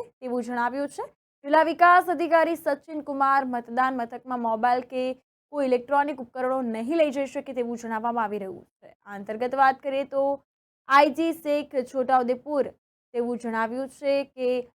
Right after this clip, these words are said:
લોકસભા સામાન્ય ચૂંટણી બે હજાર ચોવીસ અંતર્ગત સાત પાંચ બે હજાર ચોવીસના રોજ યોજાનાર મતદાન માટેની તમામ તૈયારીઓ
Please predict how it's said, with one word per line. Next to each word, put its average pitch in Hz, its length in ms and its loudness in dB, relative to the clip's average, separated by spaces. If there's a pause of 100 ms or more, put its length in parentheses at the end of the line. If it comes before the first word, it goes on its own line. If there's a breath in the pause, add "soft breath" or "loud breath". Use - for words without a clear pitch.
(120)
લોકસભા 240 560 4
સામાન્ય 269 580 2
ચૂંટણી 269 560 -6
બે 240 160 0
હજાર 233 260 -2
ચોવીસ 302 440 -2
અંતર્ગત 262 500 -4
સાત 294 500 2
પાંચ 269 460 -2
બે 247 100 2
હજાર 233 220 2
ચોવીસના 294 640 -2
રોજ 254 240 0 (580)
યોજાનાર 339 680 6
મતદાન 285 600 2
માટેની 262 400 -2
તમામ 254 400 0
તૈયારીઓ 240 720 2